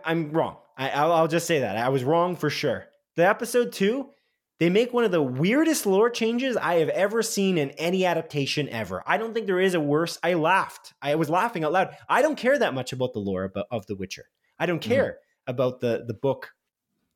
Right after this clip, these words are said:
Speaker 1: history. I don't care about it. But they made such a strange choice. I, I can't even fathom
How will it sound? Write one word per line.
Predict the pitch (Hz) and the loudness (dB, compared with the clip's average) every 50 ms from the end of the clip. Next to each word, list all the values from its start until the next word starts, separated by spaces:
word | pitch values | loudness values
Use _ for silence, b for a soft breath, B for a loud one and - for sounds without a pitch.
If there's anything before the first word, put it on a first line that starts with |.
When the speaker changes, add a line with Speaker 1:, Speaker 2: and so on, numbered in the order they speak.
| _ _ _ _ _ _ _ _ _ | _ _ _ _ _ _ _ _ _
Speaker 1:
history. | - - 165 - - - - 110 85 - - _ _ _ _ _ - | -4 -4 -4 -4 -4 -6 -6 -6 -6 -8 -12 _ _ _ _ _ -10
I | - 120 | -6 -4
don't | 131 139 139 | -2 -2 -2
care | - - 190 214 | -2 -2 -2 -2
about | 180 - - - | -2 -4 -8 -14
it. | - _ _ _ _ _ _ _ _ _ _ _ _ - | -16 _ _ _ _ _ _ _ _ _ _ _ _ 0
But | 151 160 156 - | 0 0 0 2
they | 170 175 175 | 2 2 4
made | 165 175 196 226 226 226 | 4 2 2 2 0 -2
such | - - 202 220 - | -2 -2 -2 0 0
a | 294 254 | -2 -2
strange | - - - - - 233 254 277 262 226 - - | -2 -4 -4 -2 -2 0 0 0 -2 -2 -4 -4
choice. | - 240 233 190 - - - - - - _ _ _ _ _ _ _ - | -2 0 0 0 -2 -4 -6 -8 -10 -10 _ _ _ _ _ _ _ -8
I, | - - - - - - - - | -6 -6 -6 -6 -6 -6 -4 -4
I | 180 | -4
can't | 175 - 208 214 226 240 | -2 0 2 2 4 4
even | 240 233 196 196 190 180 151 - - _ _ - | 4 2 4 2 0 0 -2 -6 -12 _ _ -20
fathom | - - - - 165 156 175 190 156 143 120 107 95 | -20 -8 -4 -2 0 0 0 0 -2 -4 -6 -8 -10